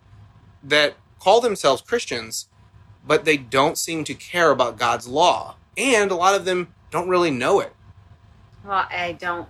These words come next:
Speaker 2: know that we're taught it that well. <laughs>
Speaker 1: Right.
Speaker 2: You know?
Speaker 1: Right.
Speaker 2: Or, yeah. I mean, I feel like so much of this is, obviously, like, you read the Bible and you know, like, "Okay, this is the way to live. You're supposed to do this." But put in these terms, I feel like this is very new. This
Speaker 1: Yeah.
Speaker 2: is,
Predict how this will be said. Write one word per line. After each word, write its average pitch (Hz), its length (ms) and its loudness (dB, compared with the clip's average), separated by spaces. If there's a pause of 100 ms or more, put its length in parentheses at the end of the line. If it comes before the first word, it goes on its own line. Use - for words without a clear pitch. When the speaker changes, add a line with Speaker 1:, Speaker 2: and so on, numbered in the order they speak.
Speaker 2:
know 165 280 -6
that 156 180 -8
we're 151 140 -12
taught 160 340 -8
it 151 140 -10
that 143 240 -10
well. 147 360 -6 (120)
<laughs> - 80 -20
Speaker 1:
Right. 175 260 2 (300)
Speaker 2:
You 190 180 -12
know? 156 180 2
Speaker 1:
Right. 170 80 -10 (280)
Speaker 2:
Or, 180 480 -2 (760)
yeah. 160 360 -6 (260)
I 156 80 -14
mean, 151 340 -14
I 202 140 2
feel 220 160 -2
like 208 100 -6
so 214 160 -6
much 208 220 -6
of 185 100 -8
this 180 260 -10
is, 165 440 -10 (640)
obviously, 339 440 -2
like, 208 220 -4
you 202 120 -10
read 202 160 -6
the 196 60 -8
Bible 185 260 0
and 175 140 -8
you 175 100 -8
know, 160 240 0
like, 151 280 -6
"Okay, 180 200 -4
this 165 200 -8
is - 80 -20
the 175 80 -8
way 156 100 -2
to 143 80 -8
live. 151 180 -8
You're 151 100 -12
supposed - 440 -6
to 151 60 -18
do 165 200 -8
this." 151 240 -12
But - 200 -2 (280)
put 214 180 -2
in 196 160 -4
these 175 180 -10
terms, 185 520 -4
I 156 100 -6
feel 160 160 -8
like 156 100 -10
this 170 180 -14
is 254 120 -12
very 214 240 0
new. 165 420 -6
This 170 220 -10
Speaker 1:
Yeah. 202 60 0
Speaker 2:
is, 196 240 -4